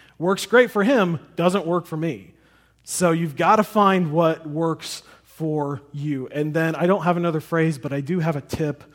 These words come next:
um, for you just real quick. Here's what I do when I sit down to read the Bible. Um, I sit down and read. I do read, uh, from the Old Testament and the New Testament at the same time. Um, and, and I'll do, I kinda, like,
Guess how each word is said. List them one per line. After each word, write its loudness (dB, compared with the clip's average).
um, -6
for -4
you 0
just -6
real -2
quick. -2
Here's 0
what 4
I 4
do -2
when -4
I -4
sit -8
down -6
to -8
read -6
the -10
Bible. -12
Um, -6
I 0
sit -2
down 2
and -2
read. 2
I 2
do -2
read, -2
uh, -8
from -8
the -6
Old -4
Testament -8
and -10
the -10
New -8
Testament -12
at -18
the -20
same -12
time. -12
Um, -12
and, -12
and -6
I'll -6
do, -6
I -6
kinda, -2
like, -2